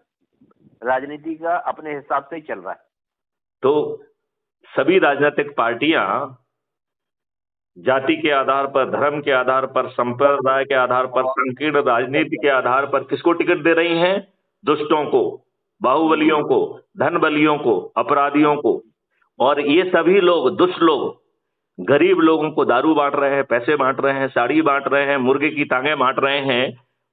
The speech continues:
Speaker 2: और उनके वोट को खरीद रहे हैं। और इतने दुष्ट हैं कि जिनके वोट से जीत रहे हैं, उन्हें रिप्रेजेंट ही नहीं करते हैं, पार्टी के बंधुआ मजदूर बन गए हैं, पार्टी इस भिप से बंधे हुए हैं, उनका मुंह नहीं खुलता है लोगों के हित में बात करने का।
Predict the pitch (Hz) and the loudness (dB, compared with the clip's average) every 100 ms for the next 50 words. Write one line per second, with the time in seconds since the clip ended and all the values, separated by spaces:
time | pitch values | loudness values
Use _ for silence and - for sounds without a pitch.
0 | - 123 175 160 156 - - _ - 151 | -2 2 4 2 0 -2 -10 _ -4 -2
1 | 160 160 107 123 180 180 160 160 131 139 | 0 0 0 0 0 0 -2 0 0 2
2 | 139 147 143 143 139 131 120 190 180 143 | 4 4 2 2 2 2 2 0 0 -2
3 | - 135 151 120 120 - - 123 107 147 | -2 -2 0 0 -2 -8 -4 -2 0 0
4 | 156 143 104 175 - 143 127 131 143 147 | 0 2 2 2 0 -2 0 0 2 2
5 | 143 143 120 117 120 147 147 151 139 139 | 2 2 2 0 -2 -2 -2 -2 0 0
6 | 139 131 135 139 - 117 113 131 143 117 | -2 0 -2 -2 0 0 0 -2 0 2
7 | 110 135 123 120 120 127 123 123 135 120 | 2 2 0 0 0 0 0 0 0 0
8 | 127 147 _ - 127 131 151 147 131 127 | -2 -2 _ -4 -2 0 0 0 0 -2
9 | 127 143 127 135 143 147 147 170 190 _ | -2 0 2 4 4 2 0 -2 -4 _
10 | _ 131 143 147 131 156 185 175 - 151 | _ -2 0 0 2 2 2 0 0 0
11 | 151 143 139 135 - _ - 113 131 139 | 0 0 0 -2 -8 _ -2 2 4 2
12 | 143 117 120 127 120 107 - 107 90 90 | 2 0 0 0 2 0 0 -4 -6 -8
13 | 85 | -14